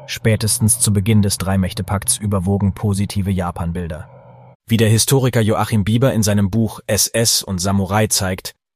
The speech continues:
gab es einige Anstrengungen, die den Nazis genehme Japan-Forschung an den Universitäten staatlich zu fördern. Die meisten von ihnen konnten aber zum Glück nicht mehr realisiert werden. Dennoch produzierten einige Intellektuelle eifrig Mythen über Japan,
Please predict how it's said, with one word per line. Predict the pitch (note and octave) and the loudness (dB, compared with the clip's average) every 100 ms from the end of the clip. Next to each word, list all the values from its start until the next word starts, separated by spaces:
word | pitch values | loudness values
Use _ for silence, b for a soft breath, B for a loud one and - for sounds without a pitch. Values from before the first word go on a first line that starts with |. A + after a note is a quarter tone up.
| _ | _
gab | - G#2+ | -4 0
es | A#2 - | 0 0
einige | B2 B2 A2+ F2+ | 2 2 4 2
Anstrengungen, | A2 - A2 G#2 G2+ F#2+ F#2 | 0 0 0 2 2 2 0
die | F#2 | 0
den | F#2+ F#2 | 0 2
Nazis | G2+ G#2+ - G2+ F2 | 2 2 0 0 0
genehme | G#2+ G#2 G2+ | 2 4 4
Japan-Forschung | F#2+ G2+ G#2+ G2+ F2+ G#2 G2 - F#2+ | 4 2 2 0 -2 -2 -2 0 -2
an | E2 G#2 | 0 -2
den | G2 | 0
Universitäten | G2 G2+ F#2+ F#2 - G#2 - | 0 0 0 -2 -2 -2 0
staatlich | G2 G2 F2+ F#2 - | -2 -2 -2 -4 -4
zu | F#2+ | -4
fördern. | - F#2+ E2+ C#2+ - _ _ _ _ - | -2 -2 -4 -10 -16 _ _ _ _ -4
Die | A2+ | 2
meisten | A#2+ C#3+ - A2 | 4 4 2 0
von | G#2 F#2+ | 0 0
ihnen | A2 A2 G#2+ | 2 2 0
konnten | A2 - G2 | -2 -2 -4
aber | F#2+ - | -4 -2
zum | G#2+ | 0
Glück | G2 G#2 A2 | 2 0 0
nicht | G#2 - | -2 0
mehr | G#2+ G#2 | 0 0
realisiert | G#2+ G#2 G2+ G#2+ F#2 | -2 0 0 0 -2
werden. | F2+ E2+ E2+ _ _ _ _ _ A2 | -6 -8 -12 _ _ _ _ _ 2
Dennoch | C3 D3 C#3+ - | 4 4 0 -4
produzierten | A#2+ A2 - C3 B2+ A#2 | -2 0 0 0 2 0
einige | A2 A#2+ A#2 A2 | 2 2 2 2
Intellektuelle | G#2+ G#2 G#2 - F#2+ A2 - | 0 0 -2 -2 0 0 0
eifrig | G#2+ A2 A2 - | 0 0 -4 2
Mythen | A#2 B2+ G#2+ | 2 4 2
über | G2 F#2 | -2 -2
Japan, | F#2 F#2+ F#2 - E2+ | -2 -2 -2 -4 -4